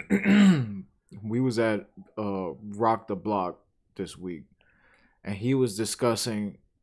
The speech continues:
N F Ts. And a lot of people are jumping into the space right now because they're trying to cash in, ourselves included. Like, we, you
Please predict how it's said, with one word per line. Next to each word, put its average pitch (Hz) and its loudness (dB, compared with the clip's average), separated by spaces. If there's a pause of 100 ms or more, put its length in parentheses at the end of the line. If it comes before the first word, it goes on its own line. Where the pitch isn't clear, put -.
N 127 2
F 120 -2
Ts. 98 -12 (1300)
And 127 0 (680)
a 123 6
lot 143 10
of 160 4
people 147 2
are 135 6
jumping 139 0
into 131 -2
the 127 2
space 156 4
right 120 2
now 120 0
because 110 -4
they're 113 0
trying 131 0
to 123 -2
cash 120 2
in, 123 2
ourselves 117 0
included. 110 -6
Like, 117 -4
we, 110 -6
you 113 -8